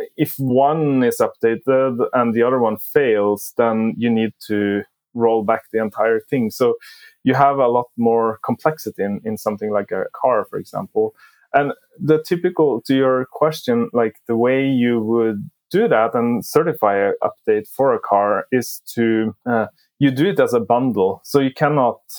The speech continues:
just update one microcontroller, let's say, on one car, and then you update another one on the other car, because there are so many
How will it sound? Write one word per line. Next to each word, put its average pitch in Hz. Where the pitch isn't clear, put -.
just -
update -
one 117
microcontroller, 117
let's 117
say, 117
on 110
one 107
car, 120
and 110
then 107
you 107
update -
another 107
one 113
on 104
the 98
other 104
car, 123
because 131
there 127
are 123
so 139
many 117